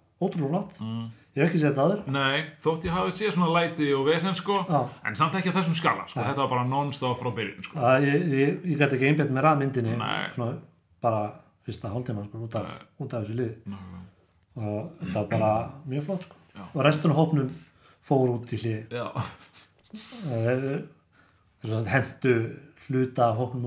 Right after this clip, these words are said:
Speaker 1: út
Speaker 2: Mm.
Speaker 1: og restin fór í hlé.
Speaker 2: Já.
Speaker 1: Þannig að það var hægt að njóta myndarinnar
Speaker 2: Einmitt.
Speaker 1: eftir hlé.
Speaker 2: Nákvæmlega.
Speaker 1: Og bara, mér finnst það flott, sko. Ég hef ekki, hef ekki séð svona áður og hún
Speaker 2: Nei,
Speaker 1: var alveg
Speaker 2: svona mikið drama í bíósal, sko.
Speaker 1: hún var alveg grjóthörð við, við,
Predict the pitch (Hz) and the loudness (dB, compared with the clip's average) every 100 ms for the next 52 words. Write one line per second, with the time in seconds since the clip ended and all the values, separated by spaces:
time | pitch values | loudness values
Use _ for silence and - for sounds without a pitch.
0 | 127 - _ _ 117 104 95 - 117 113 | -6 -10 _ _ -8 -6 -8 -4 -2 -2
1 | - 98 104 107 107 120 123 - 101 - | -4 -6 -6 -8 -10 -14 -18 -14 -12 -8
2 | 104 110 107 - _ _ _ _ _ _ | -4 -2 -4 -8 _ _ _ _ _ _
3 | _ 113 113 123 117 117 117 127 135 123 | _ -2 2 2 2 -2 -2 -2 -2 -2
4 | 131 131 120 120 123 120 113 113 - - | -4 -4 -6 -4 -4 -4 -6 -8 -14 -20
5 | _ 107 101 104 - 113 - 113 131 127 | _ -10 -8 -10 -8 -8 -8 -8 -8 -8
6 | _ 98 95 90 87 90 _ _ 110 113 | _ -14 -12 -12 -14 -18 _ _ -4 0
7 | 110 113 127 139 165 160 - _ - 170 | 2 2 2 4 4 2 -8 _ -4 -2
8 | 170 175 - 117 135 143 156 147 147 - | 0 -2 -2 -2 0 2 2 2 0 -8
9 | _ - 147 147 151 143 - 151 147 - | _ -10 -4 -2 0 -2 2 0 0 -6
10 | - _ _ _ - 160 160 127 139 147 | -20 _ _ _ -6 0 2 2 4 6
11 | 156 139 147 127 - 151 147 151 120 151 | 8 6 4 2 -2 -2 2 2 2 2
12 | 175 208 185 151 190 170 123 117 151 156 | 2 0 2 2 2 0 -2 0 4 8
13 | 160 117 113 - 120 139 180 180 180 185 | 8 8 2 0 2 4 4 2 2 2
14 | 180 185 170 175 175 170 | 4 4 2 0 -2 -2